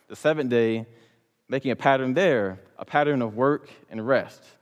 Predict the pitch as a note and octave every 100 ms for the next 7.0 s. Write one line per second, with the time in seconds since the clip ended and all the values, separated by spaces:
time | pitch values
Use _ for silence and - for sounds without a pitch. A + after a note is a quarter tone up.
0 | _ _ _ - C3 E3+ F#3+ D3+ - F3
1 | F3 C3 - A2+ A2 A#2+ - _ _ _
2 | - A#2+ - D#3 A#2+ C3+ C3+ A#2+ - C3+
3 | D3+ C#3 B2+ - B2 A#2 A2 - F2+ F2
4 | _ _ _ _ C#3+ C#3+ F3+ - E3 -
5 | C#3 B2+ - C3 C3 C#3+ B2+ A#2 - -
6 | A2+ A2+ A#2 B2 G2+ G#2+ B2 G2+ G2 A#2